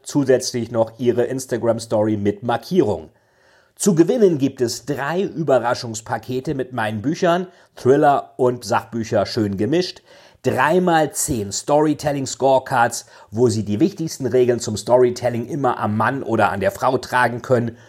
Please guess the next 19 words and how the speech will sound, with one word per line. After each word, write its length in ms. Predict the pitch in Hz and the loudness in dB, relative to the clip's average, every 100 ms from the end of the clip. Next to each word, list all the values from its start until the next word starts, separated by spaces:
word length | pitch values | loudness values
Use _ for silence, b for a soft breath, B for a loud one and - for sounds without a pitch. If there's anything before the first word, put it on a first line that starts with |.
| B B B | B B B
und 460 | 294 262 - - _ | 2 2 0 -10 _
ein 280 | 127 117 117 | -2 0 -2
dreißigminütiges 1300 | 120 117 151 170 165 151 135 120 120 131 135 113 110 | -2 2 2 2 0 -4 -4 -2 0 0 0 0 0
Strategie-Coaching 1160 | - 104 98 110 107 160 - 139 120 - 123 113 | 0 -2 -2 -2 -4 -8 0 2 2 -2 -4 -2
mit 220 | 95 - | -4 -4
mir 240 | 120 120 | 2 2
persönlich. 800 | 113 143 139 151 135 98 80 - b b b b b | 2 0 2 4 4 2 -4 -10 b b b b b
Ich 200 | 92 113 | -4 0
wünsche 260 | 180 180 | 2 4
Ihnen 240 | 160 135 131 | 4 2 -2
viel 300 | - 170 165 | -2 -2 -2
Spaß 400 | - 107 104 120 | 0 0 0 -2
mit 160 | 98 | -2
der 100 | 101 | 0
heutigen 320 | 104 101 90 | 0 -2 -8
Folge, 540 | 90 139 143 135 120 - - | 0 2 4 4 2 -2 -6
Ihr 280 | 98 92 98 - | -2 0 -2 -4
Veit 300 | 95 101 98 - | -4 -4 -8 -6
Etzold. 600 | 117 - 107 90 80 | -6 -2 -2 -2 -4